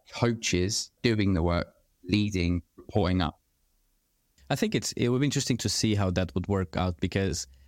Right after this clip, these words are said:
Speaker 2: as you said earlier, I fully agree with this. It's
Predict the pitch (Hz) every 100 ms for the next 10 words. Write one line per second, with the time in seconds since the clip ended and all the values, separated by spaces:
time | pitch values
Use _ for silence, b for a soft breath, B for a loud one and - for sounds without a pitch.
0 | b b 110 110 107 - 127 127 107 110
1 | 98 90 78 - - 78 - 127 104 -
2 | 101 92 82 87 - - b b b b
3 | - 107 -